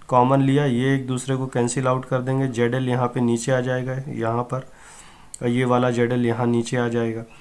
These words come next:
तो जेड एल की वैल्यू इन्फिनिटी रखूँगा तो ये वाला टर्म और ये वाला टर्म दोनों हट जाएंगे,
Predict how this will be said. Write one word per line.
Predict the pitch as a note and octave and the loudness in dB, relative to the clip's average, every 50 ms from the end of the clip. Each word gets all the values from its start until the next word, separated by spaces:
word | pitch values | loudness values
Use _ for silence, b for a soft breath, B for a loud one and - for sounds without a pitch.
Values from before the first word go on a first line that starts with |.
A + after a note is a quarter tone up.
| B B B B B - | B B B B B -8
तो | - C3+ | -6 -4
जेड | C3+ - C3 B2 A#2 A2+ B2+ B2+ B2+ | -2 -2 -2 -2 0 0 0 2 4
एल | D3 D#3 D#3 | 4 2 2
की | D3+ D#3 | 2 2
वैल्यू | D3 D3 C#3+ D3 D3 | 2 4 4 4 4
इन्फिनिटी | D3 D3 C#3+ - C#3+ C#3+ C#3 D3 D3 | 4 2 2 2 2 2 2 2 2
रखूँगा | C#3+ C#3 C#3 - D3 C#3 C#3+ C#3+ | 2 0 0 0 0 0 0 0
तो | C#3 C#3 | 0 0
ये | B2 B2+ C3+ | 0 0 2
वाला | C3 C3+ C3+ C3+ C3+ | 4 4 4 4 2
टर्म | C3 C3+ C3+ C3+ C#3 C#3+ C#3 - - - - - - - - - - - - - - - - C#3 | 2 2 2 2 0 -2 -4 -8 -12 -18 -20 -20 -20 -20 -20 -20 -20 -20 -20 -20 -20 -18 -10 -6
और | C3+ B2+ A#2+ | -4 -4 -2
ये | A#2+ B2+ C3 | -2 0 0
वाला | B2 A2+ G#2+ G#2 G2 | 2 0 0 0 -2
टर्म | G2 F#2 F#2 F#2+ F#2+ | -4 -4 -6 -6 -4
दोनों | G2 A2+ A#2 C3 C3 - | -4 -2 0 0 0 2
हट | C3+ C3+ B2+ | 0 0 0
जाएंगे, | C3 C3+ C3 C3+ C#3 C#3 D3+ | 2 2 2 2 2 0 0